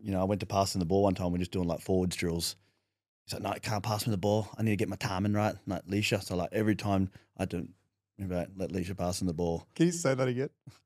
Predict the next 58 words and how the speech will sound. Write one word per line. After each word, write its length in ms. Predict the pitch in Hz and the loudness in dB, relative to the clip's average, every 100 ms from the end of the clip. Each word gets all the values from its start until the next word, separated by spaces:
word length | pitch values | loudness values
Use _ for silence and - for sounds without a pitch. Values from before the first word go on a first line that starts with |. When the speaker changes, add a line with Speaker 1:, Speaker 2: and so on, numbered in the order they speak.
| _ _ | _ _
Speaker 1:
Gotta 100 | 113 | 0
get 80 | 113 | 2
my 60 | 92 | 0
timing 360 | - 90 107 110 | 0 2 4 6
<laughs> 20 | |
right. 200 | 117 131 - - _ - - | 6 6 2 -2 _ -20 -8
It's 360 | 175 - - - | -4 -2 6 12
like 120 | 170 | 12
when 80 | 170 | 12
we 60 | |
talk 180 | 151 147 | 12 12
about 220 | 131 117 | 12 10
Tom. 320 | - 123 110 104 | 12 10 10 8
We 80 | |
noticed 260 | 120 123 110 | 6 8 8
yesterday 300 | 117 - 113 | 6 8 6
a 40 | |
few 200 | 98 113 113 | 8 8 8
of 60 | |
us 100 | 113 | 6
were 80 | 110 | 4
talking 220 | 117 110 | 4 6
about 140 | 107 95 | 4 2
Tom 160 | - | 2
Burgess, 360 | 101 104 98 98 | 6 6 4 0
and 160 | 98 92 - - 156 - | -2 -2 -8 -14 -14 2
whenever 260 | 107 110 | 6 8
we 100 | 113 113 | 8 6
talk 300 | - 104 107 | 6 4 4
what 160 | 95 | 0
Tom 220 | - 104 | 2 4
says, 320 | 92 104 90 - _ _ | 6 6 4 2 _ _
we 80 | 98 | 0
go 160 | 92 90 | 4 4
to 320 | - 92 85 - | 4 2 0 -6
his 80 | - | -20
Pommy 240 | - 87 | -10 -8
accent 340 | 85 95 123 110 | -4 -4 -2 2
laugh. 220 | 117 104 - 156 | 4 2 0 -2
Speaker 2:
What 200 | 160 190 | 4 6
was 220 | 247 277 - | 6 2 4
the 140 | 247 | 2
thing 240 | - 190 | 4 4
you 80 | 180 | 6
used 160 | 175 175 | 6 4
to 80 | 170 | 0
always 340 | 156 160 160 | 2 2 2
say? 520 | - - 165 180 165 | 0 -4 0 4 6
We 140 | 156 160 | 6 4
used 120 | 165 | 2
to 60 | - | 0
always 180 | 151 151 | 0 0
take 120 | 160 | -2
the 100 | 139 | -2
mickey 380 | 139 151 - 139 | 0 -2 0 2
out 100 | 135 | 2
of 60 | 127 | 0
him. 200 | 120 | -2